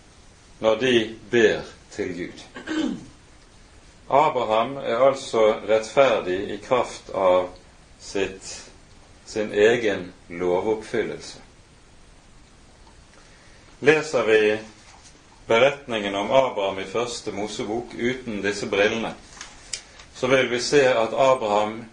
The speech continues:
i sannhet er et skrøpelig menneske, som også faller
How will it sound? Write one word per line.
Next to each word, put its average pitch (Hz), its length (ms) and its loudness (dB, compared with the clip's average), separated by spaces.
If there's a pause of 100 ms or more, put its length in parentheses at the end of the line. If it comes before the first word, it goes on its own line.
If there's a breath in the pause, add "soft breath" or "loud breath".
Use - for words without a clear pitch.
(100)
i 110 140 -6
sannhet 127 840 -2
er 107 240 0
et 101 120 -4
skrøpelig 110 640 -2
menneske, 104 500 -4 (560 soft breath)
som 113 220 -8
også 131 280 0
faller 123 540 2